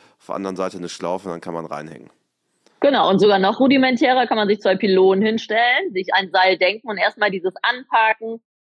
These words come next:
Speaker 2: gerade rückwärts, U-förmig durch das Tor reiten und wieder gerade rückwärts an die Anfangspylone auf der anderen Seite.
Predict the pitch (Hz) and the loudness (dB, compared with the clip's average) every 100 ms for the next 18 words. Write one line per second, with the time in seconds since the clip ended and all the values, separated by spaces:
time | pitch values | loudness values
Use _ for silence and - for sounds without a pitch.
0 | - 185 196 190 180 247 - 233 233 - | -6 0 2 2 2 0 0 -2 -2 -6
1 | _ 262 285 277 254 233 226 226 226 214 | _ 2 2 2 0 0 0 0 2 2
2 | 208 190 190 294 269 226 226 233 214 202 | 4 -2 0 0 2 2 0 0 -4 -2
3 | 202 190 175 190 196 196 202 202 185 185 | 0 0 2 0 2 0 0 0 -2 -2
4 | 180 190 208 160 160 - 156 160 160 156 | -2 -2 -2 -4 -4 -4 -2 0 0 0
5 | - 185 156 147 139 139 - - | 0 0 -2 0 0 0 0 -4